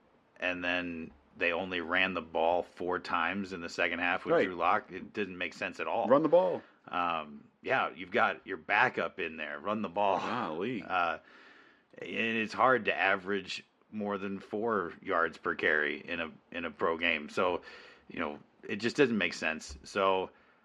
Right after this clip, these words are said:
Speaker 1: um, even if they were to correct, you know, just terrible play calling,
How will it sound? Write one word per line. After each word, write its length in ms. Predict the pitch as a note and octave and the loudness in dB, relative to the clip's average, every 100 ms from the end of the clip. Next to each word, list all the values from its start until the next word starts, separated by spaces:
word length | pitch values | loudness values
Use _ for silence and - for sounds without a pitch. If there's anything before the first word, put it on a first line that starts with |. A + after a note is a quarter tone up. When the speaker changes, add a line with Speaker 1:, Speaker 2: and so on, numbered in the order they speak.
| _ - | _ 2
Speaker 1:
um, 580 | F#2+ F#2 F2+ F2 E2 - _ _ _ _ _ _ _ _ - | 6 6 4 0 -8 -14 _ _ _ _ _ _ _ _ -6
even 320 | B2 C3 B2 | -2 2 2
if 260 | A2+ G#2+ | 2 0
they 180 | - G#2 | 0 0
were 200 | G2 G2 | 2 2
to 100 | F#2+ | 0
correct, 560 | - G2+ F#2+ F#2 E2+ - - _ _ _ | -2 2 4 4 2 -10 -20 _ _ _
you 120 | - F2 | -8 -6
know, 200 | D#2 D2+ | -4 -8
just 280 | - - - - | -14 -16 -16 -2
terrible 560 | G2 F2+ E2 E2 D#2+ - | 2 4 2 -2 -6 -2
play 200 | G#2+ F#2+ | 0 2
calling, 520 | - E2+ D#2+ D#2 D#2+ | 2 2 2 -2 -4